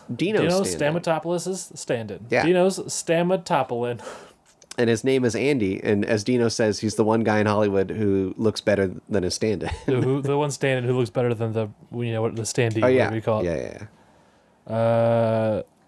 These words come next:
Speaker 1: So what are we
Speaker 2: Leonard,
Speaker 1: doing?
Speaker 2: great Leonard moment here. He's raiding the, <laughs> the subway, and he says,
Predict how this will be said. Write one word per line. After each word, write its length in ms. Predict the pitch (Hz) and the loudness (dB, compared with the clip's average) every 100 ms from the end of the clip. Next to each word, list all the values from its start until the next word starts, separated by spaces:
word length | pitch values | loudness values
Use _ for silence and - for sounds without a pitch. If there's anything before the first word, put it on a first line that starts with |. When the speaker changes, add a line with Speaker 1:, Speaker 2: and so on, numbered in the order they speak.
| _ - 127 | _ -12 -6
Speaker 1:
So 340 | 139 - - | -4 -2 0
what 120 | 95 87 | 2 2
are 40 | |
we 60 | 165 | 0
Speaker 2:
Leonard, 220 | 151 165 170 | 0 0 -2
Speaker 1:
doing? 120 | 131 | -2
Speaker 2:
great 200 | 139 160 | -2 0
Leonard 280 | 143 143 143 | 2 2 2
moment 240 | 135 139 | 0 0
here. 200 | 135 151 | 0 0
He's 220 | 139 135 117 | 0 -2 0
raiding 400 | 135 135 131 120 | 2 2 0 0
the, 460 | 123 120 120 127 | 0 0 -2 -4
<laughs> 40 | - | -2
the 100 | 143 | -2
subway, 520 | - 135 127 131 135 | 0 -2 0 0 0
and 100 | 131 | 0
he 80 | 131 | -2
says, 220 | - 151 | -2 -4